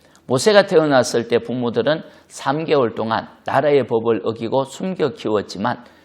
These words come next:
더 이상 숨길 수 없어 갈대 상자를 만들고 그 안에 모세를 넣어 나일강에 띄웠지요. 하나님의 은혜로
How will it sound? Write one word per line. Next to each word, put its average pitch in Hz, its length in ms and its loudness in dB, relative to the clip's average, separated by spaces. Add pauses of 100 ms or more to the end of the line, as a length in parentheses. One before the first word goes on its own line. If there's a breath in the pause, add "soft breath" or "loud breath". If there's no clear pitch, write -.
(120)
더 101 80 -8
이상 147 320 0
숨길 120 440 -6
수 107 180 -6
없어 151 420 2 (300 loud breath)
갈대 113 400 -2
상자를 117 640 -2
만들고 110 600 -4 (180 loud breath)
그 - 100 -4
안에 120 280 0
모세를 107 560 -4
넣어 113 400 2 (200 loud breath)
나일강에 110 720 -6
띄웠지요. - 480 -6 (500 soft breath)
하나님의 151 480 0
은혜로 123 580 0